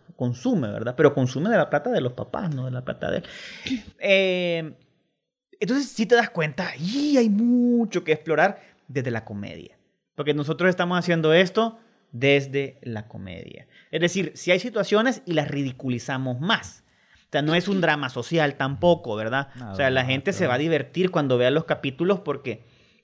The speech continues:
Speaker 1: son situaciones bien reales, como por ejemplo, hay una por ahí de, de un chico que se quiere ganar una beca para irse al extranjero, ¿verdad? Porque, ah, con eso es como su escape del país, ¿verdad?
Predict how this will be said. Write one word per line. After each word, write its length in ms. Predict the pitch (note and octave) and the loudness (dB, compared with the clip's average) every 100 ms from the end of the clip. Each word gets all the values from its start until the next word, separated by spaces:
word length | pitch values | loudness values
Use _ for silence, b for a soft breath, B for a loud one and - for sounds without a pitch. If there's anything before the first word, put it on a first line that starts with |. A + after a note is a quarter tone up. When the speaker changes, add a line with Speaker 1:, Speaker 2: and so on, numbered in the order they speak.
| - | -6
Speaker 1:
son 120 | C#3 | -4
situaciones 680 | D#3+ E3 D#3 E3+ D3 G#2+ - - | -2 0 2 2 0 -2 -10 -14
bien 560 | A#2+ A#2 D#3 D#3+ D#3 | -12 -8 0 2 2
reales, 640 | E3 F#3 F3+ D#3+ E3 A#3+ - _ | 2 0 0 -2 -4 -8 -14 _
como 160 | C3 B2+ | -4 0
por 100 | B2+ | 2
ejemplo, 260 | D3+ D3+ | 2 2
hay 60 | B2+ | 0
una 220 | D3 D#3 | 2 0
por 140 | D3+ C#3 | 0 2
ahí 180 | D3 | 4
de, 240 | E3 B2 b b b - | 4 2 b b b -4
de 160 | A2+ | 0
un 120 | A#2+ C3 | 2 0
chico 280 | D3 D3+ | 0 0
que 340 | D#3 C3 A2+ b b b | 2 0 -2 b b b
se 180 | - C3 | -8 0
quiere 160 | C#3 | 4
ganar 220 | C3+ C#3 D3+ | 6 6 6
una 160 | D#3 | 6
beca 240 | D3 D3+ D3+ | 6 6 4
para 140 | D3 | 4
irse 100 | D3+ | 4
al 60 | D#3 | 2
extranjero, 640 | D3 C#3+ C3 C3+ F3 G3+ - | 0 -2 0 2 0 -2 -8
¿verdad? 400 | B2 A#2+ B2 C#3+ | 0 2 2 0
Porque, 440 | C3 A2+ - G2 G2 A2 | -4 -8 -6 -6 -6 -4
ah, 200 | D3+ C3 | -2 -2
con 100 | B2 | -4
eso 380 | C#3+ C3 - - b b - | -4 -4 -6 -10 b b -14
es 120 | B2+ | -6
como 160 | F3 | -4
su 80 | D#3 | -2
escape 400 | C#3 - F#3+ F#3+ | -2 0 0 2
del 140 | E3 E3 | 0 0
país, 360 | G#2+ F3 A3 | 2 4 4
¿verdad? 380 | F3+ C#3 D3+ G3 | 4 0 0 -2